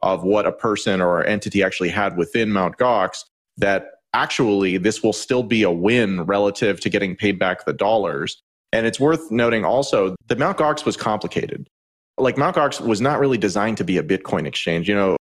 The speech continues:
Zach mentioned this a little bit, but Magic the Gathering, you know, online trading cards, like, that was kind of the point of this. And so this was a really interesting time. It's also worth noting that Mount Gox had at one point in time, eighty percent of the trading volume in crypto. So you look at someone like Binance out there today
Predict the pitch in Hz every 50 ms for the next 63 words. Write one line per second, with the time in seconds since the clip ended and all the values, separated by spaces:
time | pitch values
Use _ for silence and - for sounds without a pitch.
0 | _ _ _ - 117 117 113 - 127 113 107 - 117 101 95 - 107 123 123 110
1 | 95 87 92 87 - 101 95 - 107 123 131 131 156 139 117 101 110 110 113 113
2 | 113 107 107 104 101 98 98 95 90 85 - 104 92 87 78 65 95 101 98 95
3 | 95 92 95 90 - - 110 101 95 104 95 95 85 98 90 87 87 90 90 80
4 | - - _ _ _ _ _ _ 98 98 - 127 131 139 143 131 - - 156 135
5 | 123 107 95 98 104 - - - - 123 123 123 - - 92 87 87 92 92 92
6 | - - - 107 - 120 143 170 - 240 202 190 175 165 165 147 135 82 110 120
7 | - 131 - - 107 95 - 156 151 120 98 90 - _ _ _ _ - - 156
8 | 180 - - 220 156 151 143 123 123 120 120 117 113 98 104 113 107 104 98 -
9 | - 104 120 151 190 - 214 202 185 - - 139 127 131 143 139 131 110 104 98
10 | 104 104 120 143 147 - 175 151 131 107 95 - 135 113 104 - - 120 160 226
11 | 247 - - 123 104 - 123 127 135 110 85 87 90 - - 98 104 117 135 120
12 | 95 90 87 87 87 76 73 71 - - - - 90 87 - - 135 - - 87
13 | - - - - 110 104 113 123 143 143 151 135 - 151 135 131 120 113 110 98
14 | 90 87 98 101 107 110 110 107 104 - - 98 87 - 80 80 - - 123 143
15 | 135 107